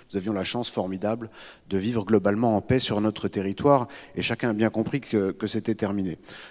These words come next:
Euh, je commence par dire, vous avez rappelé le titre de l'ouvrage de François Fillon sur, euh, euh, sur l'islamisme. Je me réjouis d'avoir un candidat qui nomme l'ennemi, puisque nous avons un président de la République qui a eu beaucoup de mal à prononcer le mot d'islamiste.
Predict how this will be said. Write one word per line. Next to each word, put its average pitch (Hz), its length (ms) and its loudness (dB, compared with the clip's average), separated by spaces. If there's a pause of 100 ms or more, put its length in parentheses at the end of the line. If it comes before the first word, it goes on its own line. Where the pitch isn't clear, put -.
(160)
Euh, 76 120 -6
je - 100 -4
commence 110 280 0
par 101 160 -2
dire, 117 200 -2
vous 101 160 -6
avez 98 160 0
rappelé 104 240 0
le 101 60 -4
titre 107 300 -4
de 98 120 0
l'ouvrage 101 340 2
de 101 80 -2
François 107 340 -2
Fillon 117 320 0
sur, 95 320 -6
euh, 90 120 -2 (340)
euh, 85 120 2
sur 98 200 0
l'islamisme. 101 720 2
Je 92 120 0
me 98 100 4
réjouis 101 360 2
d'avoir 98 280 2
un 90 80 -2
candidat 107 460 0
qui - 160 -4
nomme 101 240 4
l'ennemi, 107 340 4
puisque - 240 -4
nous - 540 -8
avons 92 140 -4
un 92 40 -2
président 98 320 0
de 95 80 0
la 92 60 0
République 98 440 -2
qui - 80 -2
a 87 40 0
eu 90 60 -2
beaucoup 98 260 -2
de 98 60 -4
mal 107 160 0
à 87 40 -4
prononcer 95 460 -4
le 101 60 0
mot 98 120 0
d'islamiste. 95 720 -2